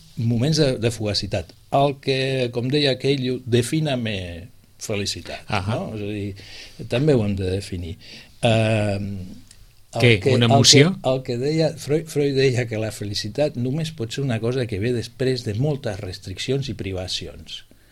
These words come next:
Speaker 2: Home, no
Speaker 1: No?
Speaker 2: és una
Speaker 1: Perquè
Speaker 2: mala, no és una mala
Speaker 1: clar,
Speaker 2: definició,
Speaker 1: aleshores,
Speaker 2: eh?
Speaker 1: quan ho tens,
Speaker 2: Eh?
Speaker 1: dius, "Uai!"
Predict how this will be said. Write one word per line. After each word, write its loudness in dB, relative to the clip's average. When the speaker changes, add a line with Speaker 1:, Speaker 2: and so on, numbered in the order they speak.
Speaker 2:
Home, 2
no 4
Speaker 1:
No? 4
Speaker 2:
és 2
una 4
Speaker 1:
Perquè 6
Speaker 2:
mala, 4
no 6
és 4
una 2
mala -2
Speaker 1:
clar, -4
Speaker 2:
definició, 6
Speaker 1:
aleshores, 6
Speaker 2:
eh? 2
Speaker 1:
quan 8
ho 4
tens, 8
Speaker 2:
Eh? 6
Speaker 1:
dius, 6
"Uai!" 0